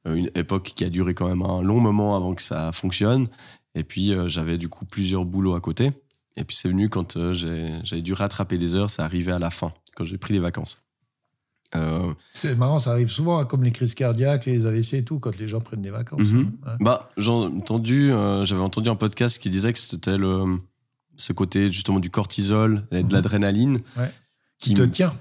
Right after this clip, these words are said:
Speaker 1: qui, qui nous tient, ouais.
Speaker 2: Et
Speaker 1: Et au
Speaker 2: après, il
Speaker 1: niveau
Speaker 2: s'effondre et
Speaker 1: immunitaire.
Speaker 2: puis il n'y a plus la protection.
Speaker 1: Exactement.
Speaker 2: Ouais.
Speaker 1: Mais, m-, moi, c'est, pour moi, ça faisait pas de sens parce que sur le moment, je, je me,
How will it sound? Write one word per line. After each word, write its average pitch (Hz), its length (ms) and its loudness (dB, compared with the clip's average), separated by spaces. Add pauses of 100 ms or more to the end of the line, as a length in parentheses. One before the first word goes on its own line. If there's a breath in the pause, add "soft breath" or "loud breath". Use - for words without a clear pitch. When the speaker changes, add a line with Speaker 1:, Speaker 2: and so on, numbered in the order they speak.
(120)
Speaker 1:
qui, 101 300 2
qui 110 100 2
nous 110 100 6
tient, 120 200 4
ouais. 95 160 0 (140)
Speaker 2:
Et - 40 0
Speaker 1:
Et - 60 4
au - 20 6
Speaker 2:
après, - 180 8
il 135 40 10
Speaker 1:
niveau 110 140 6
Speaker 2:
s'effondre 107 180 8
et 113 120 8
Speaker 1:
immunitaire. 117 200 6
Speaker 2:
puis 104 60 4
il 120 40 4
n'y 120 60 4
a 117 60 4
plus 143 160 0
la 123 100 2
protection. 117 420 -6 (120)
Speaker 1:
Exactement. 101 460 0 (120)
Speaker 2:
Ouais. 131 80 -6 (1080 loud breath)
Speaker 1:
Mais, 101 420 2 (480)
m-, 73 120 -4 (400)
moi, 110 240 4
c'est, 85 120 -4
pour 113 120 0
moi, 123 120 4
ça 110 140 0
faisait 92 220 0
pas 117 180 2
de - 60 -4
sens 131 500 0
parce 92 220 -2
que 110 340 2
sur - 240 0
le 117 80 4
moment, 107 420 2
je, 90 280 0
je 85 140 -2
me, 87 320 -2